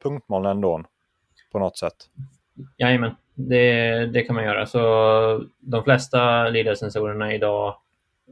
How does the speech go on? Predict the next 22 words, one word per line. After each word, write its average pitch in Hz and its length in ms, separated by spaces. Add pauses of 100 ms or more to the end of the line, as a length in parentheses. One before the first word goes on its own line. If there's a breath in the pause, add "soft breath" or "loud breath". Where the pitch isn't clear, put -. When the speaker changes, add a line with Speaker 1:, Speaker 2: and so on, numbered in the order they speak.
(220)
Speaker 2:
kombinerar 107 720 (240)
en, 101 380
en 107 120
kamera. 110 380 (580)
Så 107 80
att, - 280
eh, 104 640 (220)
en 113 140
del 110 180
har 113 100
det 110 60
som 107 160
tillval, 110 720
en 107 100
del 104 260
har 104 160
det 104 440
inbyggt 110 400 (300)
i, 110 360
i - 40
skannern. 110 420 (720)
Men 104 520